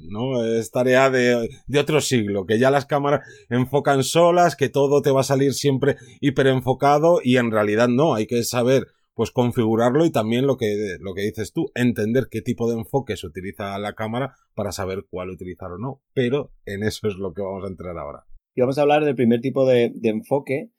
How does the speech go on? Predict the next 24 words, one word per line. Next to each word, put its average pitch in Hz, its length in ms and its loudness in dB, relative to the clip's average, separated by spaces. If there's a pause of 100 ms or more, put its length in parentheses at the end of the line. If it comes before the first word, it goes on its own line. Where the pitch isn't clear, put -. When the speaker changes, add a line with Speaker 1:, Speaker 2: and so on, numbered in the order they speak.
(320)
Speaker 2:
que, 98 640 -2
mm, 85 520 -12 (320)
yo 113 260 2
he 120 40 6
estado 117 260 0
utilizando, 113 880 2
lo 107 60 0
he - 20 0
estado 110 180 -2
utilizando 110 440 -2
hasta 98 340 -2
realmente, 101 680 -2 (340)
eh, 92 100 -6
hace 87 180 -6
poco 120 260 -2
que 104 100 -2
me 90 100 0
cambié 85 260 0
a 90 40 0
la 90 80 -2
sin 90 160 -6
espejo, 123 480 -4
que 98 100 -10
sería 92 320 -2